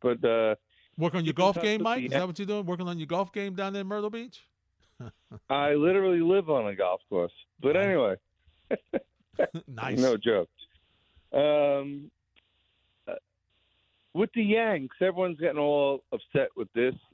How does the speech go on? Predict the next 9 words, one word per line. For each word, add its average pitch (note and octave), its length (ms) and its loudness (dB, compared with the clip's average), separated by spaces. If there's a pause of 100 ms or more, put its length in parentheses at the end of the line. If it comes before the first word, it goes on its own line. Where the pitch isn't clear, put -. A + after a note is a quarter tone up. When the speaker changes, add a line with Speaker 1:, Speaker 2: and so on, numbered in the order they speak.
(100)
Speaker 1:
that, A2+ 380 -2
the A2 100 0
other A2 180 0
thing. A2 220 -4 (540)
I F3+ 100 -2
think A3+ 240 0
a E3+ 120 2 (200)
huge B3 440 2 (160)
thing G#2+ 400 -2